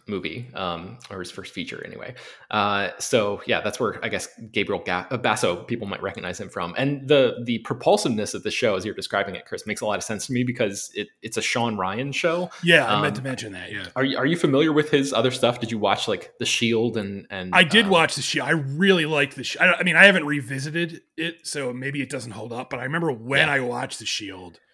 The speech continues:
Speaker 2: especially, like, the final season, which is, like, insanely dark. I was just like, "This rules." <laughs> It's a,
Speaker 1: Yeah.
Speaker 2: it's a, it's a violent, angry, it's like the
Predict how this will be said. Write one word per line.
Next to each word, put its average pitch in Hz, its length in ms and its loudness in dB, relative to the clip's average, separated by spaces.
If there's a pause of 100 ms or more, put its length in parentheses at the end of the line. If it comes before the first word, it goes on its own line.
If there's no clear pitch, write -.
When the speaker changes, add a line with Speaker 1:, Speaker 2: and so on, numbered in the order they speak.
(320)
Speaker 2:
especially, 202 320 4
like, 156 140 4
the 120 100 -6
final 135 400 -4
season, 98 440 -6
which - 360 -12
is, 123 160 -8
like, 113 240 -8
insanely 127 800 -4
dark. 104 400 -6 (400)
I 139 100 0
was 139 160 0
just 139 140 -6
like, 120 160 -2
"This 185 300 0
rules." 123 480 -2
<laughs> - 260 4
It's - 180 10
a, 240 120 12
Speaker 1:
Yeah. 156 340 4
Speaker 2:
it's 185 220 4
a, 156 240 8
it's 175 120 4
a 175 80 6
violent, 175 680 8 (100)
angry, 160 460 4
it's 180 160 2
like 233 240 6
the 151 400 6